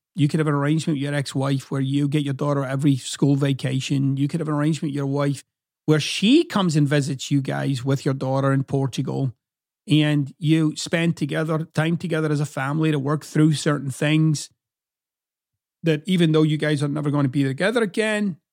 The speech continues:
you know, you're demonstrating to your daughter that people can still be human beings and connect with each other. So in other words, it won't be the exact same as you living in Germany and being, seeing your daughter as often as you do. It would be different.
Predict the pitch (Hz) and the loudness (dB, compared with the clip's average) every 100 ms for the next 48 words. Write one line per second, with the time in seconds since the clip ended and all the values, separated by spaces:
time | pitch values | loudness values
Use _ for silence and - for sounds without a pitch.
0 | _ _ _ _ 160 160 151 147 139 143 | _ _ _ _ -4 -4 -2 -4 -2 -2
1 | 151 143 - 139 143 - 139 139 147 147 | -2 -2 -4 -4 -6 -10 -6 -4 -2 -2
2 | 135 - 165 147 147 - 143 151 139 156 | -4 -8 -8 -4 -4 -4 -4 -4 -2 -2
3 | 156 139 147 139 156 156 151 151 143 143 | 0 -2 -2 -2 -2 -2 -2 -2 -2 -2
4 | 139 139 - 139 147 - _ _ - 214 | -4 -4 -4 -2 -2 -2 _ _ 0 2
5 | 214 247 311 302 156 147 139 131 - - | 4 2 4 2 2 -2 -6 -10 -12 -12
6 | - _ _ _ _ _ _ _ _ _ | -16 _ _ _ _ _ _ _ _ _
7 | _ _ _ _ 196 202 170 302 392 - | _ _ _ _ 0 0 2 2 2 4
8 | 294 190 151 123 165 180 - - 156 180 | 6 6 2 0 0 -2 -6 -6 -2 0
9 | 185 143 - 160 139 147 143 131 120 139 | 0 0 0 0 0 0 0 -2 -2 0
10 | 147 147 135 127 139 127 - 151 143 131 | 2 2 2 0 -2 -4 -2 -2 -2 -2
11 | 135 135 135 131 135 131 139 127 135 143 | -4 -4 -4 -2 -4 -2 -2 -2 -4 -2
12 | 190 175 151 185 165 151 160 - 233 247 | 0 0 0 -2 0 -2 -4 0 -2 0
13 | - 139 - | -2 -4 -6